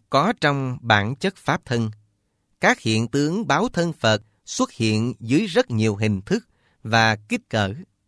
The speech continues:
Câu chú đi cùng, Ra Hum Pang Ho, cũng liên quan đến bài khấn nguyện mở đầu mà chúng ta đã đọc buổi sáng.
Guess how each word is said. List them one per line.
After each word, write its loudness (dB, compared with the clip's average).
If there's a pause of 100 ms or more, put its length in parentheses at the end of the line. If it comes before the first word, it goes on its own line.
(1000)
Câu 2
chú 0
đi -2
cùng, -2 (920)
Ra -2 (160)
Hum 0 (200)
Pang 0
Ho, -4 (1300)
cũng 0
liên 0
quan 0
đến -2
bài 0
khấn -2
nguyện 0
mở 0
đầu -4 (260)
mà 4
chúng -2
ta -2
đã 0
đọc 0
buổi -2
sáng. -6